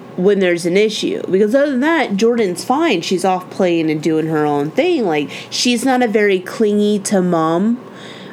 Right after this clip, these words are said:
um, daughter, kind of like J C's pretty clingy, and when JoJo's sick, she is as well.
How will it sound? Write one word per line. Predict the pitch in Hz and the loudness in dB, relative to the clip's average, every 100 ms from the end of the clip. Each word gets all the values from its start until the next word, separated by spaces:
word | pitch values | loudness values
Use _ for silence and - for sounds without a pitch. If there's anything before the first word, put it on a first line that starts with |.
| - | 0
um, | 214 214 214 214 | 2 2 0 0
daughter, | 247 247 254 269 | 2 2 2 0
kind | 254 - 202 | -2 -2 0
of | 196 180 | 0 0
like | 190 180 175 - 170 | 2 2 0 -6 -2
J | 180 180 | 0 0
C's | 190 220 196 - - - | 0 -2 -2 -8 -18 -16
pretty | - 302 277 226 | -4 0 2 0
clingy, | - 220 196 190 185 185 | 0 0 2 2 2 2
and | 175 | 2
when | 180 | 0
JoJo's | 175 208 202 214 208 | 2 2 2 2 0
sick, | - 214 196 190 | -2 0 0 -2
she | - 208 196 | -2 2 2
is | 180 180 | 2 0
as | 170 - | -4 -2
well. | 180 175 170 | 0 2 0